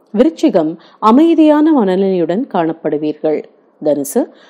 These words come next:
ஆக்கப்பூர்வமான எண்ணங்கள் வெற்றியை அளிக்கும். மகரம், இன்று உங்களுக்கு நலன்கள் மிகுந்து காணப்படும். கும்பம், இன்று உங்களுக்கு அனுகூலமான நாள்.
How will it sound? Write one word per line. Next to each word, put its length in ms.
ஆக்கப்பூர்வமான 1000
எண்ணங்கள் 680
வெற்றியை 540
அளிக்கும். 560
மகரம், 520
இன்று 320
உங்களுக்கு 720
நலன்கள் 640
மிகுந்து 420
காணப்படும். 680
கும்பம், 520
இன்று 300
உங்களுக்கு 800
அனுகூலமான 800
நாள். 420